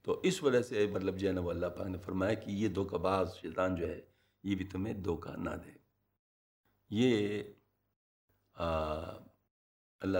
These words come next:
تعالیٰ ہم سب کو حفاظت میں رکھے۔ فرماتے ہیں، "یقیناً قیامت کی گھڑی کا علم اللہ ہی کے پاس ہے، وہی بارش برساتا ہے، وہی جانتا ہے کہ ماؤں کے پیٹ میں کیا ہے،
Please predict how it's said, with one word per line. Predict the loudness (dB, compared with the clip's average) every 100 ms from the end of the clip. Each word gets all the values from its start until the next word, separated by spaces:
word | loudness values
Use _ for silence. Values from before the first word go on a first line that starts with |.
| 2
تعالیٰ | 2 4 4 2 -4 -18 _ _ _ _ _ _ _ _ _
ہم | -8
سب | -6 -10 -6
کو | 0 2 0 -6 -20 _ _ -20
حفاظت | -2 0 0
میں | -2
رکھے۔ | -2 -2 -4
فرماتے | -4 -2 -2 0 -2
ہیں، | -2 -6 -18 _ _ _
"یقیناً | -8 -2 0 2 2 4
قیامت | 4 6 4 2
کی | 2
گھڑی | 4 4
کا | 4
علم | 2 0 -4
اللہ | -4 -4
ہی | -4 -10
کے | -18
پاس | -20 -20 -20
ہے، | _ _ _ _ -4
وہی | -2 0
بارش | 0 -2 -2
برساتا | -10 -12 -12 -12 -12 -12
ہے، | -12 -14 -20 _ _ _ _ -2
وہی | 2 4
جانتا | 4 0 -2 -4
ہے | -8
کہ | -4
ماؤں | -2 2 2
کے | -2
پیٹ | -4 -2 -2
میں | -6
کیا | -4 -2 -2
ہے، | -2 -10